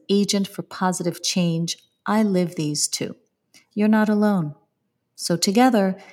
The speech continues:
we can help the world to become a more beautiful and forever fab place.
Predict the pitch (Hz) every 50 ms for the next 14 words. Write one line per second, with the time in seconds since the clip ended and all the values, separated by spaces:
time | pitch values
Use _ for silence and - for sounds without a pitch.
0 | - _ _ - 175 - 180 175 180 175 175 - 175 170 175 180 185 190 190 185
1 | - 180 170 170 - 180 165 160 160 156 156 156 156 147 - - 190 196 190 185
2 | - - 196 190 185 190 208 - - 165 156 143 - - 175 156 - - _ 175
3 | 175 160 165 170 170 170 170 - - - 170 156 156 160 160 165 170 214 - _
4 | - - 208 196 170 - - - -